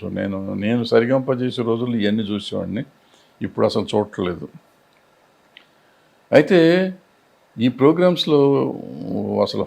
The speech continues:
ఫస్ట్ మనకి ఇప్పుడు ఆ అమ్మాయి కూడా, ఆ అమ్మాయి స్టేట్మెంట్ ఈ మధ్య చూసా. "నేను కూడా చాలాసార్లు ఓడిపోయాను, నన్ను కూడా ఈవెన్ ఆహాలో ఏదో ప్రోగ్రామ్ చేశాను, దాంట్లో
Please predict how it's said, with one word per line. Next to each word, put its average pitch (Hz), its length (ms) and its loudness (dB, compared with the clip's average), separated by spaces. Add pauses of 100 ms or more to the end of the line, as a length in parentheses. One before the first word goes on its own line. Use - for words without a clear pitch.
ఫస్ట్ - 260 -4
మనకి 131 260 2
ఇప్పుడు 98 220 -2
ఆ 107 140 6
అమ్మాయి 160 300 4
కూడా, 147 560 4
ఆ 117 60 4
అమ్మాయి 139 260 0
స్టేట్మెంట్ 135 480 -2
ఈ 123 40 0
మధ్య 110 400 -4
చూసా. 87 260 -4 (380)
"నేను 127 200 4
కూడా 147 280 2
చాలాసార్లు 120 460 6
ఓడిపోయాను, 110 560 0
నన్ను 104 280 -2
కూడా 113 200 0 (380)
ఈవెన్ 95 220 -4
ఆహాలో 110 460 2
ఏదో 104 160 0
ప్రోగ్రామ్ 104 440 0
చేశాను, 101 340 -2
దాంట్లో 101 600 -2